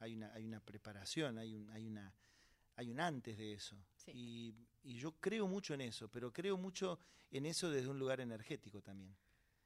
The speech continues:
Speaker 1: De, de ese primer impacto que uno tiene cuando ve a una mujer que le gusta mucho, o cuando, cuando ves algo que, que, hay un primer impacto. Después debería estar, en todo caso, la obra, si se quiere,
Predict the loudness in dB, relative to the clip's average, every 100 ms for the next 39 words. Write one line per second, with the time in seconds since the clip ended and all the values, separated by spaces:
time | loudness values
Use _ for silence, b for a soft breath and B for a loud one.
0 | b -8 -8 -8 -12 -14 _ -4 0 0
1 | 0 2 4 4 2 4 4 4 0 -2
2 | -2 -4 -2 -2 -4 -4 -6 -4 -4 -2
3 | -2 -4 -2 -4 -4 -4 -6 -6 -6 -4
4 | -4 -2 2 4 4 2 -4 -6 -8 -10
5 | -14 -10 -8 -4 -2 -4 0 2 2 0
6 | -2 -6 -10 -14 -14 B B B 2 2
7 | 2 0 0 0 0 2 0 2 4 2
8 | 0 -18 -20 -18 -8 -2 2 2 2 4
9 | 2 2 0 0 0 -2 0 0 0 -2
10 | -2 -4 -10 -12 -10 -8 -8 -10